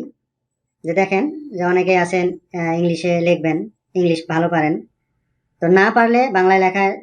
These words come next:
চেষ্টা করবেন, যদি পারেন তাহলে তো কোনো কথাই নেই। তো এখানে দেখেন আমরা ডেটের জায়গায় এখানে ডেট দিয়েছি, সব ইংলিশে দিয়েছি, এবং pay to অর্থাৎ কে,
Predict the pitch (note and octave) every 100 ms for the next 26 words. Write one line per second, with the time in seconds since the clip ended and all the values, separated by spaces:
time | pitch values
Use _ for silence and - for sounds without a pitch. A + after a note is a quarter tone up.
0 | - F3+ F3+ E3+ D#3+ E3+ C4 C#4 _ _
1 | _ _ - E3 E3+ F3+ G3 A#3 A#3 G3+
2 | G3 F#3 F3+ E3+ - F3 E3+ D#3+ D#3 A#3+
3 | _ _ _ _ _ _ - F#3 G#3+ A3+
4 | A3+ A#3+ G3+ G3 F#3 G3+ F#3+ G3 G3 F#3+
5 | F#3+ E3+ E3+ F3+ F3+ F3+ G3+ - _ _
6 | _ _ _ - F3+ F3 F3 E3 F#3 E3+
7 | E3 A3 C4+ _ _ _ _ F#3+ G3+ A#3+
8 | A#3+ G#3+ A3 F3 D#3+ G3 G3 - A3+